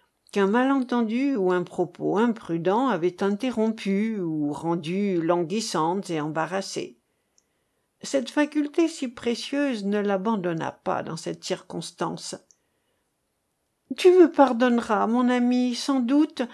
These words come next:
quand tu sauras, lui dit-elle, qu'au moment où tu as prononcé les mots de parenté et d'affinité,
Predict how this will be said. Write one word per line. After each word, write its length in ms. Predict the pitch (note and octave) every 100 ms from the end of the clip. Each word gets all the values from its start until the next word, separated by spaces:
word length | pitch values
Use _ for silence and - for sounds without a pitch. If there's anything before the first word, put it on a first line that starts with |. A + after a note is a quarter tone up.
| - - -
quand 160 | D4
tu 200 | C#4+ F#4
sauras, 680 | E4+ - B3+ G#3 C#4+ E4 F4+ _ _ _ _ -
lui 260 | D3+ D#3
dit-elle, 600 | - D3 - - - - - _ _ _ _ -
qu'au 160 | - C#4+
moment 460 | C#4 E4+ F#4+ F#4 B3+
où 80 |
tu 180 | A#3+ B3+
as 60 | A#3+
prononcé 640 | - C4 B3 B3 - C#4+
les 140 | A3 A3
mots 260 | A#3 B3
de 140 | F3+ F#3
parenté 1120 | - A#3 G3+ G3+ G3+ - B3+ C4+ B3 F#3 F3+
et 60 | F3
d'affinité, 960 | G3+ G3+ - G#3+ A3+ B3+ - D#4 D#4